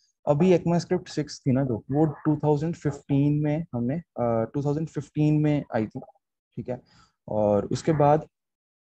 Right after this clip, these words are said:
इसमें होता क्या क्या है, इसमें कौन कौन सी हमारी चीज़ें आई जो हम React में यूज़ करते हैं, जहाँ हमारे current scenario में जो current programming है JavaScript की,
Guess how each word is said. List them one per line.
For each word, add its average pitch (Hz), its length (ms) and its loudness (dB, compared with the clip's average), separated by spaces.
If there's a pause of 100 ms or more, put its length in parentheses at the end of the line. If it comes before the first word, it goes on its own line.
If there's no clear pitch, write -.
(320)
इसमें 175 360 0 (180)
होता 147 440 0
क्या 147 180 2
क्या 101 180 0
है, - 120 -6 (120)
इसमें 151 220 0
कौन 147 280 2
कौन 147 200 2
सी 160 360 -2 (120)
हमारी 127 340 0
चीज़ें 127 340 -2
आई 123 100 0
जो 135 340 -2
हम 160 100 -6
React 127 400 -4
में 131 100 -2
यूज़ 117 300 -6
करते 117 240 -6
हैं, 113 120 -4
जहाँ 123 200 -4 (340)
हमारे 120 260 0
current 123 480 -2
scenario 113 420 -4
में 113 120 -6
जो 113 120 -6
current 117 400 -2
programming 110 500 0
है 110 80 -2
JavaScript 104 380 -4
की, - 300 -6